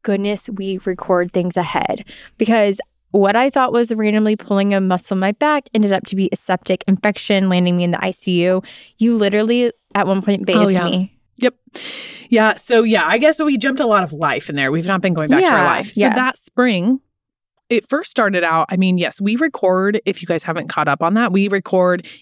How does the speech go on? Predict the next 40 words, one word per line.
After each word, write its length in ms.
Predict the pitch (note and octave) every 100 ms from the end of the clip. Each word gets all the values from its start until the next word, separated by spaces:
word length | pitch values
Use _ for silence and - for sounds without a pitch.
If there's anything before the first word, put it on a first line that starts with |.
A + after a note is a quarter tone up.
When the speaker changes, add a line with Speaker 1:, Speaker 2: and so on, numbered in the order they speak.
| -
Speaker 2:
anywhere 300 | G4+ A4+ A4
from, 120 | D#4
like, 200 | G#3 E3
three 160 | F3 E3+
to 80 | D#3+
six 260 | - -
weeks 160 | - -
out. 140 | -
It 80 | -
kinda 220 | - C4+ A#3
just 160 | G#3+
Speaker 1:
Mm-hmm. 80 | G#3+
Speaker 2:
depends 200 | F3+ D#3
on 80 | D3
the 60 |
content. 400 | C#3 C3 B2 F#3+
And 100 | F#3+
Speaker 1:
Mm-hmm. 20 | A3 -
Speaker 2:
sometimes 260 | - G3+ D4
it's, 160 | -
like, 240 | C#4 C4+ -
a 80 | G3
week 220 | D3 -
turnaround. 460 | - - - - G4
Speaker 1:
And 80 |
Speaker 2:
But 0 | G4+
Speaker 1:
sometimes 400 | B4 B4+ A4 F4+
you 80 |
want 160 | C#4 C4
it 80 | A#3+
to 100 | A3+
be 140 | A3
a 60 | G#3
little 220 | G3 F#3+
bit 180 | G3 F#3+
more, 180 | F#3+ F3+
like, 240 | F3+ - G3
in 120 | F#3+
the 60 |
moment. 560 | F#3 F3 F3 F3+ F3